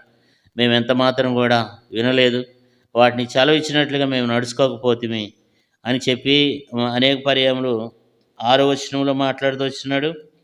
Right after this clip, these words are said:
ఐదో వచనంలో, ఆరో వచనంలో కూడా "నీ ప్రవర్తన మాటలు వినలేదు"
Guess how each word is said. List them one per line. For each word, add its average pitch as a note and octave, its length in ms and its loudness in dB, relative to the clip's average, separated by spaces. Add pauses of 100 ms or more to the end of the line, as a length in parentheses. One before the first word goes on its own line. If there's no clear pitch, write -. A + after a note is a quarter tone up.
(1200)
ఐదో B2 280 4
వచనంలో, D3 760 -2
ఆరో B2+ 280 4
వచనంలో C3 440 -2
కూడా C3+ 320 -2 (580)
"నీ B2 180 0
ప్రవర్తన C3 520 0
మాటలు B2+ 400 -2
వినలేదు" B2 580 0